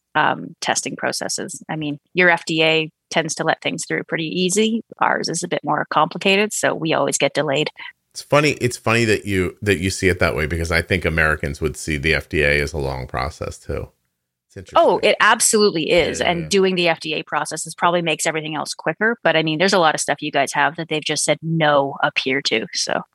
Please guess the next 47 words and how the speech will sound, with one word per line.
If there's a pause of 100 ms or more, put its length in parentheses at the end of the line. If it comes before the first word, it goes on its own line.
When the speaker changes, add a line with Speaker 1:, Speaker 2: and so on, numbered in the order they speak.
Speaker 2:
Yeah. (100)
Well,
if
you
just
get
an
uglier
prime
minister,
things
might
go
better. (640)
Speaker 1:
Yeah,
we'll
see.
<laughs> (460)
Speaker 2:
<laughs>
Just
the
next
time, (240)
just
pick
the
oldest
beat
up
person
on
the
list.
Just
be
like,
"That
guy
doesn't
look
like,
he
never
looks
in
a
mirror.